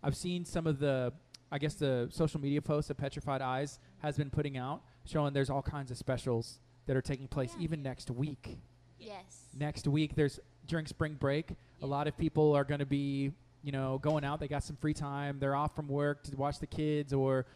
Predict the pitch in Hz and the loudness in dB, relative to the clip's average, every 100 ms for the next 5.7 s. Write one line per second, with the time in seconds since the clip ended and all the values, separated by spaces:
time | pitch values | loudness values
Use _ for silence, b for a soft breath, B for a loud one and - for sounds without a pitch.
0 | B B - 208 180 175 180 165 190 190 | B B 2 2 4 2 2 2 2 2
1 | 190 185 175 - - 165 165 156 160 170 | 0 0 -4 -14 -12 -4 0 2 4 2
2 | 160 - 160 165 - - 156 139 - - | 0 -4 -2 -4 -6 0 4 4 2 0
3 | 156 160 180 151 170 - 151 - 196 165 | 4 6 6 6 0 -2 -2 -2 -2 2
4 | 156 156 151 - 151 160 139 147 147 135 | 2 2 -2 -2 0 0 0 -2 0 0
5 | 208 359 302 220 156 165 | 0 -6 -14 -4 -2 -2